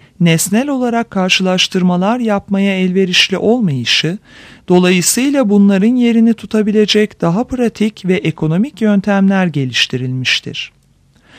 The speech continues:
Bunların başlıcaları anketler ve envanterlerdir. Anketlerde deneklerin alışkanlık ve kişilikleriyle ilişkili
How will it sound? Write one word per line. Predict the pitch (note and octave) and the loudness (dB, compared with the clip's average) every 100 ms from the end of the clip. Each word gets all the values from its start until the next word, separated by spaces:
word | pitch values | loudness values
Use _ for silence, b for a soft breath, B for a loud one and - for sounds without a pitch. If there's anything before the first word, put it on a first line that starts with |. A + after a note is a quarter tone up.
| B B B | B B B
Bunların | G#3 B3+ C#4+ D4+ C#4+ | 4 6 4 0 0
başlıcaları | C#4+ E4 - A3 E3 C#3+ C3 D3 G3 - | 0 -2 -2 -2 -2 0 0 -2 -2 -4
anketler | D#3 E3 - D3+ - D#3 F#3+ A#3 | -2 -2 -2 -4 -2 -2 -2 -2
ve | A#3 | -2
envanterlerdir. | G#3+ G3+ F#3+ F3+ E3+ E3 D3+ C#3 C3 B2+ B2+ C3 - - _ _ _ _ _ B B B B - | 2 2 4 2 0 0 0 -2 -4 -8 -10 -14 -16 -20 _ _ _ _ _ B B B B 2
Anketlerde | G#3+ A#3 C4 C4 C#4 C4+ C#4 C#4+ D#4+ D4 | 4 4 0 -2 0 0 0 0 -2 2
deneklerin | A3+ A#3 A3+ A#3+ B3 C#4 | 2 4 2 0 -2 -2
alışkanlık | - F#3+ F#3 - F3 E3+ F#3+ C4+ B3+ | -2 0 0 0 0 2 0 0 -4
ve | A#3+ | -4
kişilikleriyle | F#3 - F3 E3+ E3+ D#3+ F#3+ C4 A#3 | -2 0 0 -2 0 -2 0 -2 -2
ilişkili | G3+ F3+ - - E3 F3 | -2 -2 -2 0 0 0